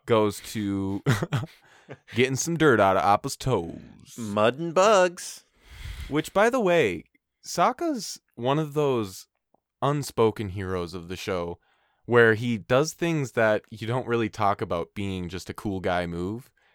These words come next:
Speaker 1: You
Speaker 2: Yeah.
Speaker 1: know, you'd be like, "Come on, do I have to do that?" And they'll be like, "Yeah." And you'd be like, "All right, cool."
Speaker 2: <laughs> Right,
Speaker 1: You know?
Speaker 2: yeah,
Speaker 1: "Do I really
Speaker 2: yeah.
Speaker 1: have to dress up in that outfit?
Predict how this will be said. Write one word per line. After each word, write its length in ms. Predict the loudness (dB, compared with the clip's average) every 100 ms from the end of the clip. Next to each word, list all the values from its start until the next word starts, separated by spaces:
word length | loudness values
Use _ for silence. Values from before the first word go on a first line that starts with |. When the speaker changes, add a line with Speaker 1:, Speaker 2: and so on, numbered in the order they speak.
| _ -2
Speaker 1:
You 80 | 2
Speaker 2:
Yeah. 60 |
Speaker 1:
know, 60 | 2
you'd 80 | 2
be 60 |
like, 120 | 0 0
"Come 180 | 2
on, 280 | 6 6 6
do 80 | 6
I 60 | 4
have 100 | 4
to 60 |
do 180 | -2 2
that?" 300 | 6 6 6
And 80 | 2
they'll 100 | 0
be 80 | 2
like, 200 | 0 0
"Yeah." 280 | 2 4 4
And 80 | 2
you'd 80 |
be 60 | -2
like, 120 | -6 _
"All 80 | -2
right, 180 | -2 -2 _ -4
cool." 240 | -4 -2
Speaker 2:
<laughs> 160 | -2 0
Right, 240 | 2 4
Speaker 1:
You 40 | 6
know? 180 | 6 4
Speaker 2:
yeah, 380 | 0 -2 -2 2
Speaker 1:
"Do 120 | 6
I 60 | 6
really 240 | 6 2
Speaker 2:
yeah. 60 | 0
Speaker 1:
have 80 | 0
to 80 |
dress 300 | 0 2 4
up 220 | 4 4 2
in 80 | 2
that 160 | 4
outfit? 460 | 4 4 0 -2